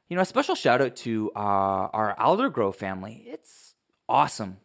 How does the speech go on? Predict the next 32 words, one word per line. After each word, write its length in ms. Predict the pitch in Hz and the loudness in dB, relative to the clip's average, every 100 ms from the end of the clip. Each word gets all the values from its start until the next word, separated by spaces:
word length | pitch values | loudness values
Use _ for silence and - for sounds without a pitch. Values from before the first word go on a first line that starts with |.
| - | -8
that 100 | 113 | -4
we 140 | 123 | 0
get 160 | 131 - | 0 -2
to 200 | 120 107 | -4 -2
worship 600 | 104 117 117 117 - - | 2 2 0 -4 -4 -12
together. 720 | 110 98 98 101 92 95 95 _ _ _ _ _ | -12 -2 0 0 -4 -8 -14 _ _ _ _ _
And 240 | 143 143 | -4 0
we've 140 | 165 247 | 0 0
been 100 | 233 | 0
going 220 | 165 165 | 0 0
through 100 | 135 | -4
a 60 | |
series, 680 | 113 - 135 123 101 107 - _ _ _ - | -4 -4 -2 0 -2 -6 -12 _ _ _ -16
The 60 | |
Truth 240 | - 165 139 | -4 -2 0
About 280 | 123 110 | 0 0
Lies. 500 | 90 87 90 90 - - _ _ | -2 -6 -8 -12 -20 -20 _ _
And 120 | 135 | -2
today 220 | 165 170 | 2 6
we're 120 | 214 240 | 6 6
kinda 200 | 220 170 | 2 4
gonna 360 | 160 143 113 - | 4 2 -2 -8
bring 380 | 120 139 151 165 | -2 0 0 4
that 180 | 156 143 | 2 2
to 120 | 151 | -4
a 20 | |
conclusion. 520 | - 139 131 123 117 | -4 -6 -2 -2 0
We're 100 | 117 | -2
gonna 180 | 107 101 | -2 0
wrap 340 | 104 113 139 | 4 4 4
it 80 | 151 | 2
up. 320 | 107 107 - | 4 4 0